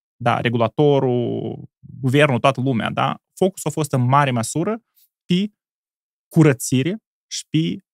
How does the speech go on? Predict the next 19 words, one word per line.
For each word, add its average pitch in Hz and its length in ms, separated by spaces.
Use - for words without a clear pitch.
crearea 139 300
transparenței 131 760
și - 220
pe, 185 320
sorry, 147 240
o 120 40
să 131 100
o - 20
spun 131 220
așa, 120 220
moldovenește, 113 600
strânsul 170 440
șuruburilor 147 640
din 120 120
toate - 220
pa-, - 180
din 127 180
toată 127 200
partea. - 340